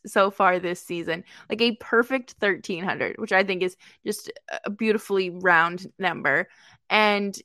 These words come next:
you know, these are the, so he has the car-, a career high nine shutouts right now as well. So,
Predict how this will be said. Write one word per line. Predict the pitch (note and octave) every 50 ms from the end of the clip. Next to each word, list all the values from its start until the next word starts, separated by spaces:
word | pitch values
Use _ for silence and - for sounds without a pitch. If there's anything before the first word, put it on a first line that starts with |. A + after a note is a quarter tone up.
| _ _ _ _ _ _ _
you | - G#3 A#3
know, | A3 G3 F#3+ F#3 F#3+ F#3+ _ _ _ _ _ -
these | G3 G3 A3 A#3 C4+ C4 F#4
are | G4 F4+
the, | F#4+ D4+ - - _ - - -
so | G#3+ - C#4 C4 C4+ C4+
he | A3+ - - - - C4+ D4+ D4+
has | D#4+ E4 C#4 - -
the | C#4
car-, | C4+ - - A#3 A#3 A3+ - -
a | G#3+ A3
career | G#3+ - - A3 A3 A3+ A3 G#3+ A3
high | G#3 G3 F#3+ F#3
nine | F#3 - - - G#3 G3
shutouts | - - - - - - -
right | - F2+ -
now | D2+ G2 A2 A2
as | - - - -
well. | - - E2+ F2 G#3+ - -
So, | - - G3+ G3+ G3 G3 F#3+